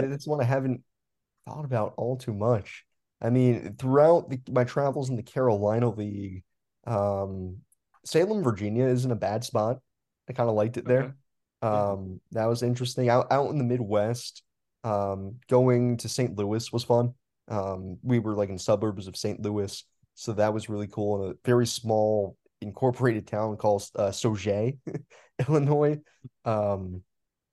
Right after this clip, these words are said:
Speaker 1: so that, that was always interesting. Uh, we went up that same year to Traverse City, Michigan, uh, which is actually really beautiful, uh, r-, right on Lake Michigan. So that was really awesome. Um,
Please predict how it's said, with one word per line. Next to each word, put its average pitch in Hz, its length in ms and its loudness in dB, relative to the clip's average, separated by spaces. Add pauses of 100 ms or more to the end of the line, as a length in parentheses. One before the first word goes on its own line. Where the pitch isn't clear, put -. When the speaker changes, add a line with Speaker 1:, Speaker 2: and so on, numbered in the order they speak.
Speaker 1:
so 110 420 0
that, 107 140 -2
that 117 180 6
was 117 160 0
always 107 300 -2
interesting. 101 680 -6 (380)
Uh, 101 480 -2
we 127 100 0
went 131 200 4
up 127 240 4 (220)
that 113 280 2
same 127 320 0
year 113 380 -4 (200)
to 110 260 -2
Traverse 120 420 2
City, 123 180 -2
Michigan, 131 520 -4 (360)
uh, 113 80 6
which 110 120 0
is - 20 4
actually 127 240 2
really 123 180 0
beautiful, 110 500 -2 (420)
uh, 101 340 0
r-, 95 100 -8
right 113 360 2
on 110 100 0
Lake 110 180 -2
Michigan. 107 640 -4
So - 140 -8
that 110 160 2
was 101 280 -6 (120)
really 110 320 -2
awesome. 95 500 -6 (500)
Um, 98 680 -4